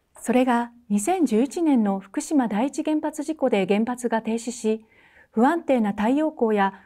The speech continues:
風力を増やす再生可能エネルギー固定価格買取制度が始まって以降、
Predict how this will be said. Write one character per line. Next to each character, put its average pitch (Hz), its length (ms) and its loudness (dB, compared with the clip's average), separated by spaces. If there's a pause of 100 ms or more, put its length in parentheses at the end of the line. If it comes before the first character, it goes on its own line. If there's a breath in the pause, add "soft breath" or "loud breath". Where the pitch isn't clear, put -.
風 370 180 4
力 294 260 0
を 202 80 0
増 185 60 -4
や 208 160 2
す 180 340 -2
再 247 280 -2
生 302 180 -2
可 262 160 -2
能 269 260 4
エ 208 80 -4
ネ 262 140 2
ル 233 80 2
ギ 185 200 0
ー 180 40 -8 (280 loud breath)
固 208 160 -4
定 370 240 2
価 - 160 -8
格 294 400 -2
買 269 260 -2
取 320 180 0
制 311 220 -2
度 220 100 -2
が 226 140 0
始 214 200 -4
ま 226 120 0
っ 233 80 -14
て 233 100 -2
以 233 80 -4
降、 180 260 -2